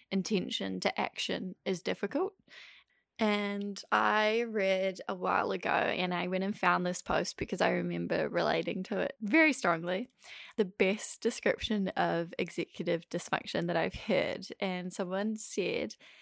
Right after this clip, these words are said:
"Anyone else get a fuzzy, restless feeling when you need to do something, but your brain won't focus on anything, and you're silently begging yourself to do one thing, but instead you're scrolling through Instagram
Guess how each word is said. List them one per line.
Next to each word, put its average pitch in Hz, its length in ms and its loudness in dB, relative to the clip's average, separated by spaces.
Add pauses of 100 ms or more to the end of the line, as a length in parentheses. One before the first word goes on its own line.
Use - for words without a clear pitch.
(340)
"Anyone 247 300 8
else 208 200 6
get 196 140 2
a 196 40 2
fuzzy, 185 380 2
restless 180 440 0
feeling 180 360 0
when 185 160 2
you 180 140 2
need 170 280 2
to - 100 -10
do 170 180 4
something, 226 420 0
but - 140 0
your 175 100 4
brain 170 300 2
won't 170 200 -2
focus 180 400 2
on 226 140 2
anything, 226 480 4
and 175 100 2
you're 170 120 -2
silently 180 560 2
begging 180 400 0
yourself 180 420 2
to - 180 -10 (240)
do 170 440 0
one 175 380 0 (100)
thing, 185 300 2
but 190 160 4
instead 175 440 0
you're 185 120 0
scrolling 170 520 0
through 165 440 -2
Instagram 180 580 0